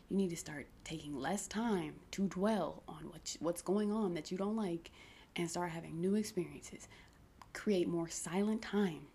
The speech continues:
so new thoughts can come in. All that shit. Um, and if you have baggage and that's what you're running from to get something new, let's, yeah, let's wrap it up on this one.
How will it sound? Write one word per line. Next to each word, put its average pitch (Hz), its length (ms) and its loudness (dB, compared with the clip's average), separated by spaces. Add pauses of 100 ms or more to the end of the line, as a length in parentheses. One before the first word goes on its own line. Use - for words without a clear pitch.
(400)
so - 180 -2
new 196 200 4
thoughts 196 280 -2
can - 160 -6
come 160 180 -8
in. - 140 -12 (340)
All 262 120 0
that 151 220 -4
shit. - 200 -10 (1000)
Um, 139 380 -10 (120)
and 185 140 4
if 196 160 0
you 220 80 4
have 214 260 2
baggage 185 680 -2 (680)
and 180 160 2
that's 185 160 0
what 190 180 -2
you're 170 100 0
running 180 280 2
from 226 280 0
to 220 120 -4
get 208 160 -2
something 226 300 0
new, 240 340 -2
let's, 190 300 -2 (160)
yeah, 165 240 0
let's 185 180 -4
wrap 175 180 -2
it 170 60 -6
up 156 140 -6
on 143 80 0
this 170 180 0
one. 143 140 -6